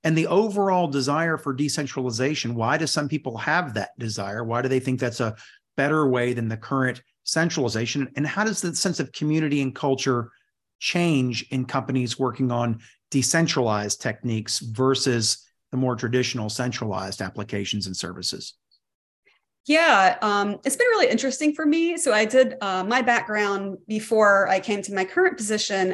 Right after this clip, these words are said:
Speaker 2: at Princeton was I was myself working as a data scientist, building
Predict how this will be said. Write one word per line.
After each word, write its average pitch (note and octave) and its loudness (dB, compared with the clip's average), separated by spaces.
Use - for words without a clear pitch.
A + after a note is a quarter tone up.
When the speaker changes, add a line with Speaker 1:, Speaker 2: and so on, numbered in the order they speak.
Speaker 2:
at F#3 -4
Princeton G3+ 0
was G#3+ 2
I A3 6
was A3 0
myself G#3 2
working G3 -2
as G#3 0
a G#3+ 0
data G3 2
scientist, G3+ -2
building F#3 4